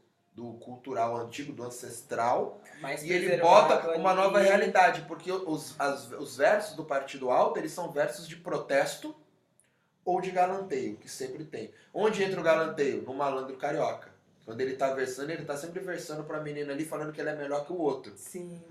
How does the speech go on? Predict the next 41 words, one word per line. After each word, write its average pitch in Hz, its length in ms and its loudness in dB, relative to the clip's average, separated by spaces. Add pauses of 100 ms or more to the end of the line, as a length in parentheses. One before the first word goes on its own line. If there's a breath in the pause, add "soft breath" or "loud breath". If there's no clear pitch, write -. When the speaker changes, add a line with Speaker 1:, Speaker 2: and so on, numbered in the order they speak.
Speaker 2:
com 165 160 -14
Speaker 1:
É 117 80 -2
um 131 100 -2
Speaker 2:
com - 60 -8
Speaker 1:
processo. 170 520 6
Speaker 2:
lábia 156 260 0
já. 202 440 2 (140)
<laughs> - 180 -18
Speaker 1:
Exatamente. 139 800 0 (220 loud breath)
Ou 185 220 6
são 240 260 4
versos 196 380 6
de 226 80 -6
protesto 190 640 4
contra 190 300 -2
o - 20 -2
sistema, - 560 0 (280)
que 202 100 2
é 226 60 6
muito 196 260 0
parecido 202 420 6
com 240 120 -2
o 233 60 -2
samba 220 280 2
rural. 208 500 8 (760)
Speaker 2:
Sim, 208 360 -6
que 196 60 -12
também 160 180 -4
Speaker 1:
Só 156 140 8
que 196 100 2
é 196 40 6
Speaker 2:
tem 208 160 4
Speaker 1:
fe-, 208 60 2
Speaker 2:
essa 175 200 4
Speaker 1:
exatamente. 180 460 6
Speaker 2:
questão 180 200 -4
do - 120 -14
Speaker 1:
Só 165 120 4
que - 80 0
aqui 175 60 4
é 175 40 8